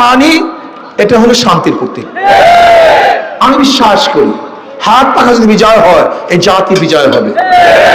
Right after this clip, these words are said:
হাত পাখা বিজয় হয় দেশ বিজয় হবে ইনশাআল্লাহ। কারেন্ট ফেল করে, হাত পাখা ফেল করে না, কারেন্ট ফেল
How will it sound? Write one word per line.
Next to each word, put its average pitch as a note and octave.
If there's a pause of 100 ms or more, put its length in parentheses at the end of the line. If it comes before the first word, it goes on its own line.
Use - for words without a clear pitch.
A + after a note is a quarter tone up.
(340)
হাত E4
পাখা D4 (100)
বিজয় C#4
হয় B3 (120)
দেশ C#4+ (120)
বিজয় D4
হবে C4
ইনশাআল্লাহ। A#3 (1080)
কারেন্ট D4+
ফেল D4+
করে, A#3+
হাত G#3+
পাখা G3+
ফেল D3
করে B2
না, - (1600)
কারেন্ট A3
ফেল A3+